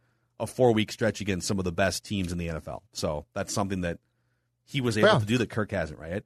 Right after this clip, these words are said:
Speaker 2: Yes.
Speaker 1: Um, so it's le-, it's, it's a little bit less about his talent, even though I have questions about him in key spots,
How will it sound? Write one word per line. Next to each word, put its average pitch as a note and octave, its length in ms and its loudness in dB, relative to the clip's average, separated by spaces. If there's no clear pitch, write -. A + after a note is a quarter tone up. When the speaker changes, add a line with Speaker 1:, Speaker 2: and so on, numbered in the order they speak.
Speaker 2:
Yes. C#3+ 220 0
Speaker 1:
Um, F#2+ 340 2
so C3 140 4
it's B2 140 4
le-, D#3 140 8
it's, - 120 0
it's - 180 2
a D3 60 6
little D#3+ 220 8
bit F3+ 140 4
less C#3+ 260 4
about C#3+ 180 6
his A2+ 200 0
talent, B2+ 520 0
even B2+ 140 0
though B2 80 6
I A#2+ 60 6
have A2 120 0
questions A2 460 2
about G2+ 180 6
him G#2+ 160 2
in G#2 120 0
key G2+ 280 -2
spots, - 800 -2